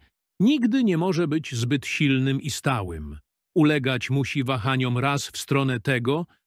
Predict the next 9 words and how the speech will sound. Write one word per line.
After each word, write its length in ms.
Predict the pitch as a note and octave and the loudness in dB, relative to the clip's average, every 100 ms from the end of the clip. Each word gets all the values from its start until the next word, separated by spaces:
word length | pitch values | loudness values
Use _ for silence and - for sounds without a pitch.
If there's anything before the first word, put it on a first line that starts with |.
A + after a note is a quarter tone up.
| - | -2
drugi 380 | A#2 D3+ C3 C3 | 2 4 4 0
raz 320 | C#3 D3 - - | 0 -4 -6 0
innego 500 | D#3+ D3+ D3+ C#3 C#3 | 2 4 2 2 0
popędu, 680 | D3 E3 G#3 D#3+ A2 F#2 D2+ _ _ - | 0 0 2 2 0 -4 -8 _ _ -4
gdyż 260 | C3 C#3 - | 0 0 -2
w 160 | - - - | -12 -12 -2
faworyzowaniu 880 | D#3 D3 D3 C3+ C#3 C3 E3+ C#3+ | 0 2 2 2 2 0 0 0
tych 220 | B2 C3 - | 0 -2 -2
popędów 720 | C3+ D3 C#3+ C#3 D3+ F#3 | -2 0 2 2 2 0